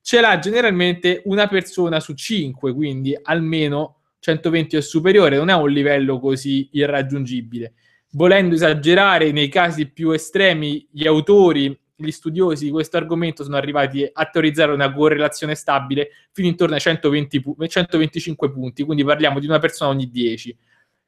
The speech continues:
Questo è il massimo livello dopo il quale sostanzialmente una persona con centocinquanta, una persona con centotrenta non hanno più una relazione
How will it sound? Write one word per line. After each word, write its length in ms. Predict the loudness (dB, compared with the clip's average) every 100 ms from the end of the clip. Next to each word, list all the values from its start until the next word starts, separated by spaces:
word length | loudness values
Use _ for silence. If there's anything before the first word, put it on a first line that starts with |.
| _
Questo 460 | 2 2 2 4 6
è 40 |
il 100 | 6
massimo 580 | 6 4 0 -2 0 2
livello 580 | 2 4 4 2 0 _
dopo 280 | 0 2 0
il 100 | -2
quale 400 | 2 4 4 2
sostanzialmente 1120 | -4 -6 -6 -4 -4 -2 -4 -2 2 2 2
una 180 | 0 0
persona 320 | -2 -4 -2
con 140 | -2
centocinquanta, 1160 | -2 -4 -2 2 2 0 -4 0 2 2 -2 -6
una 100 | -4
persona 260 | -4 -4 -4
con 120 | -4
centotrenta 840 | -6 -6 -4 0 0 0 -4 -6 -6 _ _ _ _ -4
non 300 | 2 4 6
hanno 380 | 4 4 2 2
più 200 | -4 0
una 180 | 2
relazione 1040 | 4 2 0 -2 -2 0 0 0 0 -2